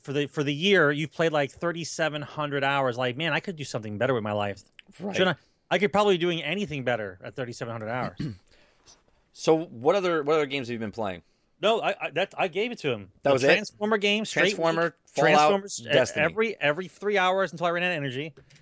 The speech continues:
Speaker 1: Uh, De-, Destiny and Fallout four. I don't have any time for anything else.
Speaker 2: Um, let's see.
Speaker 1: I
Speaker 2: I've been
Speaker 1: actually work.
Speaker 2: I
Speaker 1: I actually work.
Speaker 2: <laughs> I, I've been playing Overwatch. I played a little bit of The Division. The Division.
Speaker 1: Why?
Speaker 2: Let me, let me
Speaker 1: Why?
Speaker 2: s-
Speaker 1: Would you, uh,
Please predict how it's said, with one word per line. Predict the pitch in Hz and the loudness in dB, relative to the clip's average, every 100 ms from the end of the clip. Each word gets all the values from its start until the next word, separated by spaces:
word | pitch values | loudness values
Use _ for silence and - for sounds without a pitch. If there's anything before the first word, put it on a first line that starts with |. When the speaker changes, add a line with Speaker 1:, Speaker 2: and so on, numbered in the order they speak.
| _ | _
Speaker 1:
Uh, | - 123 117 110 107 - - | -4 0 0 -4 -8 -8 0
De-, | 139 175 | 2 2
Destiny | 139 151 - 208 233 - _ _ | 0 -2 -2 -4 -4 -10 _ _
and | 123 135 123 117 | -4 -2 -2 -8
Fallout | - 127 143 139 | -6 -2 -2 -4
four. | 113 95 - _ _ _ _ | -12 -14 -20 _ _ _ _
I | 113 | -4
don't | 131 | -2
have | 151 | 0
any | 151 | -2
time | 156 156 | -4 -4
for | 151 | -4
anything | 147 143 | -6 -6
else. | 95 - - _ _ _ - - | -8 -14 -20 _ _ _ -10 -2
Speaker 2:
Um, | 139 143 135 | 0 0 -2
let's | 131 - | -6 -2
see. | 123 | -2
Speaker 1:
I | |
Speaker 2:
I've | 139 | 2
been | 151 | 0
Speaker 1:
actually | 170 - 180 | 0 -4 -4
work. | 196 143 - _ _ - | -2 -4 -10 _ _ -6
Speaker 2:
I | 110 113 - - _ | -4 -4 -8 -20 _
Speaker 1:
I | 120 | -8
actually | 123 127 - 120 | -6 -6 -8 -14
work. | 110 - _ | -10 -10 _
Speaker 2:
<laughs> | 180 - - - - | -8 -8 -16 -20 -6
I, | 120 131 135 - | 0 2 0 -2
I've | 127 131 | -2 -2
been | 143 | -6
playing | 139 160 | -4 -4
Overwatch. | 143 120 113 - - | -4 -4 -4 -6 -4
I | 101 | -4
played | - 127 123 135 - | -2 0 2 2 0
a | 131 | 0
little | 120 139 | 0 -2
bit | 151 | 0
of | 180 | 0
The | 185 | 0
Division. | 196 156 147 202 254 - _ _ _ _ - | 0 0 0 -4 -6 -16 _ _ _ _ -10
The | 131 | -6
Division. | 147 135 123 170 | -2 -2 -2 -4
Speaker 1:
Why? | |
Speaker 2:
Let | 175 | -6
me, | 170 - | -8 -6
let | 127 | -4
me | 165 | -2
Speaker 1:
Why? | |
Speaker 2:
s- | - 131 | -4 -8
Speaker 1:
Would | 147 | -14
you, | |
uh, | 147 | -10